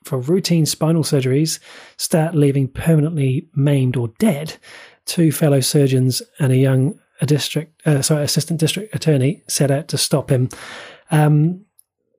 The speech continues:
this one in New Zealand is available on T V N Z on demand, and I, I literally saw the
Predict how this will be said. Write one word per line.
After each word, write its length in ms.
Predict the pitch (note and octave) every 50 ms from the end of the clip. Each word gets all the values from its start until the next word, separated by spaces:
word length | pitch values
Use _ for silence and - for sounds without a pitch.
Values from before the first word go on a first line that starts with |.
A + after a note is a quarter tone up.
| _ _ _ _ _ -
this 400 | E3 F3 G3 - - - - -
one 680 | F#3+ F3+ F3 E3 D#3+ D#3 D3+ D3+ D3 C#3+ C#3 C#3+ C#3+ F#3 C#4 - - _ _ _ _ _ -
in 100 | - E3
New 100 | D#3 C#3+
Zealand 300 | C3 C#3+ D3 C#3+ C3+ C3
is 120 | C3+ B2 C3
available 500 | B2+ C3+ C3 C3 B2+ C3+ C3 C3+ C#3 -
on 480 | D3+ C3 B2+ B2+ B2+ B2+ A#2+ B2 D3 _ _ _ _ _ _ -
T 160 | - - D3
V 140 | B2+ C3 C3
N 120 | B2+ B2
Z 220 | B2 C3 C3+ A#2+ C#3 F3 G#3+ _ _ _ _ _ -
on 280 | - C#3 C3 B2+ B2 B2
demand, 640 | A#2+ C3 A#2+ B2+ C3 B2+ B2 C3+ D#3 F#3 G3+ F#3+ - _ -
and 540 | - C3+ C3+ B2+ B2+ B2+ B2+ B2+ B2 A#2 - - - - - - - - - - _ _ - - _ -
I, 380 | - D3+ C#3+ C#3+ D3 C#3 C3 A#2+ - - - - _ - -
I 100 | - D3
literally 360 | C#3+ C#3+ D3+ D3 - - D3+
saw 280 | B2+ - - D#3+ C#3 C#3
the 420 | C3 C#3+ C3+ C3+ C3+ C3 C3 B2